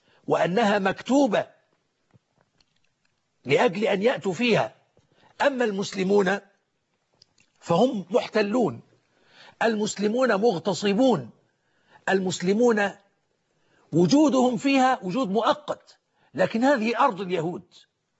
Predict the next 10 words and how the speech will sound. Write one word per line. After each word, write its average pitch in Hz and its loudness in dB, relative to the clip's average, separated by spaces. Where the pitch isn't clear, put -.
التي 180 0
وعدوا 220 2
بها 240 -2
لإقامة 185 0
دولتهم 180 -2
بين 190 0
جنباتها. 151 -2
وهذا 208 2
كلام 220 0
يحتاج 202 -2